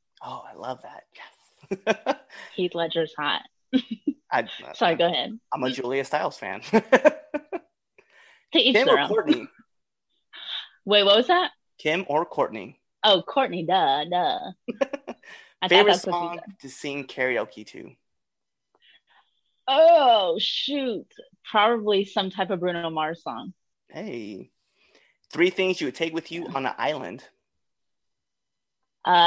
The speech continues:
Speaker 2: a toothbrush, an airplane, and my cat.
Speaker 1: <laughs> Bet. <laughs> Well,
Speaker 2: <laughs>
Speaker 1: you, you said this already, but I'm very curious. Favorite actor?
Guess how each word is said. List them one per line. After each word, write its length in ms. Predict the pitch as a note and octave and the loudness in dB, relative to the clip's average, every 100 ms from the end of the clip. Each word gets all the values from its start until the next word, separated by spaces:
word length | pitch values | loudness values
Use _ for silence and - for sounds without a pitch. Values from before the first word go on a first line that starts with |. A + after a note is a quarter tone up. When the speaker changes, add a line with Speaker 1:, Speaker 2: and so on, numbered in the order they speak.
| D#3 C3 F#3+ | 6 2 0
Speaker 2:
a 0 | |
toothbrush, 760 | - A#3+ A3 G3 G3+ G#3 A#3 - - | 0 -2 -2 0 2 2 0 -4 -8
an 120 | F#3+ | -6
airplane, 680 | F3+ F#3 F#3 G3+ F3+ F3+ F3+ - | -2 -2 -2 -2 -2 -2 -6 -6
and 160 | E3+ | -4
my 160 | D#3+ D#3+ | -4 -4
cat. 320 | F#3+ D#3 D2+ - _ _ _ _ _ _ _ _ _ _ _ _ _ - | -2 -2 -4 -10 _ _ _ _ _ _ _ _ _ _ _ _ _ -18
Speaker 1:
<laughs> 0 | |
Bet. 580 | C#3 A2+ - - C#3+ - _ C#4 | -16 -10 -6 -4 -6 -8 _ -10
<laughs> 640 | C#4 D4 - A#3 - C#4 - - - _ | -4 -2 -2 -4 -4 -10 -14 -20 -20 _
Well, 240 | - D4 - - F4 - - _ - | 6 6 6 2 0 -2 -12 _ -10
Speaker 2:
<laughs> 680 | C4 - - _ - D3+ _ | -4 -2 -4 _ -4 -4 _
Speaker 1:
you, 140 | F3 F3+ - | -8 -8 -10
you 140 | C#3+ E3 | -6 0
said 200 | F#3+ F3+ | 2 2
this 140 | F#3 | 2
already, 380 | E3 D#3+ E3 E3+ | 2 4 0 0
but 120 | C3 | -2
I'm 120 | B2+ | 2
very 200 | C3+ C#3 | 2 2
curious. 520 | B2+ C3+ B2+ G2+ - | 0 -4 -2 -2 -6
Favorite 320 | - F3 D3 - | 0 2 2 0
actor? 460 | A#2 - G2 D2+ | -2 -4 -10 -12